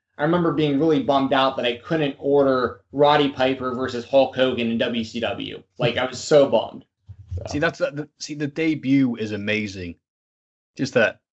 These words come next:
Speaker 2: was he beats, beats Macho Man and Hogan's like, "Wh-, who else is left?" And it's just, and then Heenan's like,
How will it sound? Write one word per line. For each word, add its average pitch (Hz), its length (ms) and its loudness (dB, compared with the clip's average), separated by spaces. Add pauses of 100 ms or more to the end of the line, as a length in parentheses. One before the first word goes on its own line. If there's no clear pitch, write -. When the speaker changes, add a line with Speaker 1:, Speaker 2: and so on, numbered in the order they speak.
Speaker 2:
was 120 160 -4
he 107 140 -6
beats, 117 280 -2 (220)
beats 123 180 -4
Macho 101 320 -2
Man 101 260 0
and 98 40 -4
Hogan's 98 240 -6
like, 98 200 -8
"Wh-, - 260 -10
who 185 160 4
else 165 200 6
is 143 140 -4
left?" 147 380 0
And 123 100 -2
it's 120 140 -4
just, 131 140 -12
and 165 1600 0
then 123 80 2
Heenan's 117 300 0
like, 95 180 -6